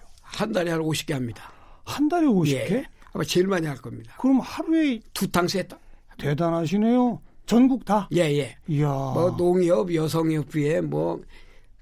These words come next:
Speaker 1: 이-, 엊그저께 초등-, 초등학교 갔다 왔습니다.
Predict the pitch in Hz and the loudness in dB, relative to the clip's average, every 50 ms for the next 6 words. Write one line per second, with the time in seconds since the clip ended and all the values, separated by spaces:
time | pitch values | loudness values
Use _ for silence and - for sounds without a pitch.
0 | - - - - - - - - - - - - - - - - - - - - | -20 -20 -20 -20 -20 -20 -20 -20 -20 -20 -20 -20 -20 -20 -20 -16 -16 -16 -14 -8
1 | - 247 285 - - 240 202 196 175 196 180 165 - - - - - - - - | -4 -2 -2 -2 -2 -2 -2 -2 -2 -2 -2 -4 -4 -8 -16 -20 -16 -8 -4 -4
2 | 254 - 208 370 - - - - - - - - - - - - - - - - | -2 -2 -4 -6 -10 -12 -16 -16 -16 -16 -16 -16 -18 -20 -20 -20 -18 -14 -8 -4
3 | - 262 311 302 269 262 247 175 170 175 156 139 - 147 139 - - 131 120 110 | -2 0 2 2 2 0 0 -2 -2 -2 -2 -2 -4 -6 -8 -8 -6 -6 -6 -6
4 | 107 | -8